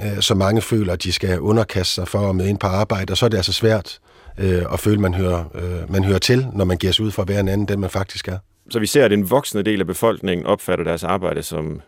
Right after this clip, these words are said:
Speaker 2: meningsløst, eller i hvert fald som manglende mening.
Speaker 1: Ja.
Speaker 2: Øh, og, øhm, flere og flere,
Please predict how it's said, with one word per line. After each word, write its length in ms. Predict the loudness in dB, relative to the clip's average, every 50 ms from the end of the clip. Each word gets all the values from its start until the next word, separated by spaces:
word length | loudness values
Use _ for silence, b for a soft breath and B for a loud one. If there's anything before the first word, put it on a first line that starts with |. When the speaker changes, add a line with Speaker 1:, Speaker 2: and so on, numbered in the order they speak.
| -10 -4 -2 0 0 0 0 -2
Speaker 2:
meningsløst, 760 | -6 -8 -12 -14 -14 _ -2 0 0 0 0 -2 -8 -10 -10 -8
eller 120 | -6 -4 -4
i 20 |
hvert 100 | -4 -4 -6
fald 60 | -6
som 140 | -6 -4 -2
manglende 420 | 0 2 2 2 2 2 2 4
mening. 400 | 4 4 4 2 0 -2 -4 -8 -12 -16 _ -2
Speaker 1:
Ja. 120 | 0 0 2 2 2 0 0
Speaker 2:
Øh, 320 | -2 -2 -4 -4 -4 -4 -2 2
og, 420 | 2 4 4 4 2 2 0 2
øhm, 480 | 2 2 2 0 0 -2 -4 -6 -6 -8 -14 _ _ _ _ _ _ _ _ _ _ _ _ _ -12 -10 -8 -8 -6
flere 200 | -2 0 2 2
og 60 | 2 4
flere, 400 | 4 4 4 6 4 2 0